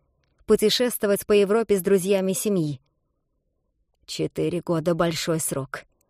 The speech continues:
За это время люди могли забыть физическую разницу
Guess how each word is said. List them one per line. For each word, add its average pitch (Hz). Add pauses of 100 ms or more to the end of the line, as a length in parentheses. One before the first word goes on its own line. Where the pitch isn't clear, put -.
(580)
За 175
это 170
время 180
люди 175
могли 170
забыть 165
физическую 165
разницу 175